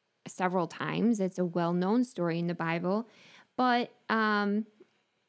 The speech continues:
there was a word that I kind of equated with it that I've never equated with the story before.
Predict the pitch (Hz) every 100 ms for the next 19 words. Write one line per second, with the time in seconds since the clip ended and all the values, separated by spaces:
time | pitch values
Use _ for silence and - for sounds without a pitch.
0 | _ _ 247 247 262 277 247 240 302 415
1 | 427 277 208 208 - 226 247 208 208 -
2 | 196 202 214 196 196 190 185 - 190 185
3 | 185 185 180 180 175 180 175 - 175 -
4 | 175 185 196 202 233 247 262 262 262 269
5 | 285 285 277 320